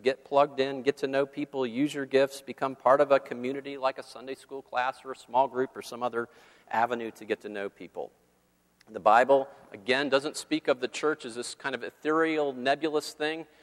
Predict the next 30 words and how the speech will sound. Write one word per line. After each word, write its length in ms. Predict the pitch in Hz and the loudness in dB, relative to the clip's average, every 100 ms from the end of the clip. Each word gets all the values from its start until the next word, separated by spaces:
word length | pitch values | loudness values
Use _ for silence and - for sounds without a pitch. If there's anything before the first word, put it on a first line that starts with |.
| _ _ | _ _
It's 180 | 113 - | -10 -4
got 260 | - 117 - | 2 2 0
structure 600 | - - 160 175 - 190 | -8 4 6 6 2 -4
to 220 | - 202 | 0 0
it. 100 | 220 - _ _ _ | -2 -8 _ _ _
In 100 | 127 | -8
First 320 | - 160 156 | 0 0 0
Corinthians 460 | - 156 151 147 139 | 0 -2 -2 -6 -6
chapter 400 | - 139 - 135 | 0 0 0 -6
five, 460 | - 135 147 175 156 | 0 4 6 6 2
we 100 | 147 | -6
find 380 | - 143 151 135 | -2 -2 -2 -4
that 200 | - - | -6 -8
people 420 | - 220 214 185 | -6 0 2 2
can 240 | - 151 | 0 -6
be 260 | 131 139 131 _ | -4 -6 -8 _
outside, 840 | 131 170 - - 160 143 156 180 151 | 2 2 0 2 6 8 8 4 -4
formally 720 | - 156 165 185 196 208 190 | -2 6 6 6 4 2 0
outside 600 | 139 170 - 151 147 156 | -2 -2 2 4 4 4
of 280 | 143 143 139 - | 4 2 0 -6
the 80 | 127 | -6
church 400 | - 160 151 - | -2 -4 -4 -8
community, 560 | 139 139 151 156 175 165 - _ _ - | -6 -4 -2 -2 -4 -6 -20 _ _ -8
and 180 | 127 | -6
inside, 840 | 143 160 214 220 - 147 156 208 214 - - | 0 4 4 2 4 6 6 4 0 -10 0
formally, 420 | 165 175 180 185 | 2 4 2 0
the 120 | 165 | -4
church 360 | 160 - 160 - | -6 -6 -6 -8
community. 580 | - 156 160 170 196 226 _ _ _ _ _ | -10 -6 -4 -2 -2 -4 _ _ _ _ _
Um, 300 | 127 127 123 | 0 2 2